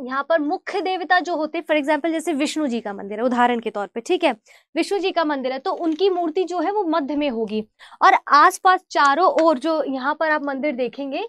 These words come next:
ये गौड़ होते हैं, ठीक है। तो मुख्य देवता हमेशा मध्य में होते हैं और चारों तरफ जो है अलग देवता होते हैं, ठीक है। यहाँ तक क्लियर है आपको? तो कह रहे हैं कि यहाँ पर, अ, बोल रहे हैं कि पंचायतन शैली मतलब पांच आयतन, पंच आयतन के आधार पर जो शैली,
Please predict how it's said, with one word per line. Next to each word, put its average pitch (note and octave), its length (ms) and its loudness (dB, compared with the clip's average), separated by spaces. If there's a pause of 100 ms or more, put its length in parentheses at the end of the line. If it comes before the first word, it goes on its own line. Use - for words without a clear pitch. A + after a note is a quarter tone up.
(280)
ये F4+ 140 2
गौड़ C#4 400 2
होते G#3+ 280 -6
हैं, A3+ 100 -10
ठीक F#4 200 -2
है। F#4+ 60 -4
तो F#4+ 100 -4
मुख्य E4+ 440 0
देवता E4+ 340 0
हमेशा C#4 460 -4
मध्य B3+ 320 -4
में D#4 140 -2
होते D#4 260 -6
हैं E4+ 200 -4 (320)
और D#4 80 -2
चारों E4 420 0
तरफ D#4+ 260 -2
जो D4 140 -6
है F4 220 2
अलग D4+ 220 4
देवता B3+ 340 4
होते G#3+ 280 -2
हैं, G#3+ 140 -4
ठीक G4+ 180 4
है। D#4 120 4 (380)
यहाँ D4+ 180 2
तक F#4 140 0
क्लियर E4+ 260 2
है E4+ 60 4
आपको? G#4 280 -2 (420)
तो G4 80 6
कह E4 200 6
रहे F4+ 140 6
हैं G4+ 140 2
कि A4 400 8
यहाँ C#4+ 240 6
पर, F#4 200 6
अ, D#4 380 6
बोल D4 220 0
रहे E4+ 100 2
हैं F#4 80 0
कि G4+ 100 2
पंचायतन D#4+ 640 0
शैली D#4 200 -4
मतलब E4 320 2
पांच F4 380 4
आयतन, C#4 360 4
पंच F#4+ 420 2 (100)
आयतन C4+ 440 2
के - 440 -2
आधार B3+ 420 4
पर D4 120 -2
जो C#4+ 180 -6
शैली, C4 460 -4